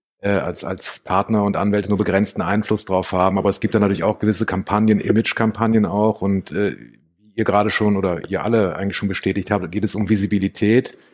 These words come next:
am Markt. Man muss was mit dem Brand identifizieren, man muss Köpfe nennen. Also da geht's nicht nur um das Brand, sondern man muss auch wissen, wer ist das überhaupt oder mit wem arbeite ich möglicherweise zusammen.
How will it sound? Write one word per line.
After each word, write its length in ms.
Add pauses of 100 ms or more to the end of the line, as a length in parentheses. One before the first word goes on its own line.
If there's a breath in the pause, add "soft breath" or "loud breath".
(600 soft breath)
am 160
Markt. 420
Man 160
muss 440 (640)
was 160
mit 140
dem 280
Brand 360
identifizieren, 800
man 140
muss 320
Köpfe 420
nennen. 480
Also 140
da 100
geht's 160
nicht 120
nur 80
um 100
das 160
Brand, 400
sondern 180
man 60
muss 160
auch 100
wissen, 540
wer 180
ist 160
das 160
überhaupt 300
oder 80
mit 180
wem 180
arbeite 380
ich 80
möglicherweise 520
zusammen. 500